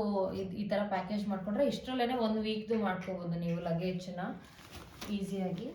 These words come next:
ಇಲ್ಲ ಅಂದ್ರೆ ನೋಡಿ, ಈ ಥರ ಒಂದು ತ್ರೀ ಫೋರ್ ಡೇಸ್‌ದು ಪ್ಯಾಕೇಜ್ ಆದ್ರೂ ಇಷ್ಟು ಟ್ರಾಲಿಯಲ್ಲಿ ಸಾಕಾಗಲ್ಲ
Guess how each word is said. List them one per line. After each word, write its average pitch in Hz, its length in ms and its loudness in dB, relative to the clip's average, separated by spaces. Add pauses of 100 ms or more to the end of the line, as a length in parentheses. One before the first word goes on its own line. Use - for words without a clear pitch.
(1040)
ಇಲ್ಲ 262 260 4
ಅಂದ್ರೆ 277 480 6
ನೋಡಿ, 214 120 4
ಈ 208 120 2
ಥರ 214 100 0 (120)
ಒಂದು 202 180 0
ತ್ರೀ 269 240 0
ಫೋರ್ 269 200 4
ಡೇಸ್‌ದು 220 760 2
ಪ್ಯಾಕೇಜ್ 220 480 2
ಆದ್ರೂ 220 400 2
ಇಷ್ಟು 214 400 -2
ಟ್ರಾಲಿಯಲ್ಲಿ 196 540 2
ಸಾಕಾಗಲ್ಲ 170 600 0